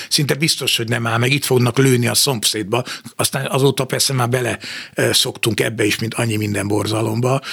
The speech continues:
Ö, és ezt a félelmet meglovagolva indítják el azt a kampányukat, ami megoldja azt a problémát, hogy ők mit kezdenek a háborúval. Ö, ugye infláció ügyben is, hát valami elképesztő, hogy a magyar társadalom egy jelentős, és megint nem csak a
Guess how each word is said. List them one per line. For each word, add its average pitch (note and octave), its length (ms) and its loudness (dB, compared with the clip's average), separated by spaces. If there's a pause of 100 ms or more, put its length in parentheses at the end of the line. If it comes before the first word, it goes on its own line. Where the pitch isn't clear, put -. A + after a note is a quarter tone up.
(200)
Ö, C#3+ 260 0
és D#3 320 0
ezt - 260 0
a F#3+ 40 0
félelmet F#3 520 2
meglovagolva C3 720 4
indítják C3+ 520 2
el C#3+ 120 0
azt - 180 -2
a A2 80 -4
kampányukat, E3+ 640 0
ami F#3+ 200 6 (220)
megoldja E3 640 6
azt - 200 0
a C#3 60 -2
problémát, A2+ 720 2
hogy C3 140 2
ők B2+ 120 2
mit C#3 160 2
kezdenek G#2+ 420 0
a A#2 40 -2
háborúval. F#2 720 -2 (520)
Ö, D3+ 220 0 (100)
ugye E3 180 2
infláció G3+ 560 2
ügyben B2 280 2
is, A#2 100 2
hát - 400 -8
valami E3 300 2
elképesztő, D#3+ 880 0
hogy A#2+ 220 2
a C3 100 2
magyar E3 420 0
társadalom D#3 600 2
egy C#3+ 100 2
jelentős, E3+ 420 2
és E3+ 220 2
megint G3 360 4
nem F3 160 4
csak - 220 -2
a C#3+ 80 0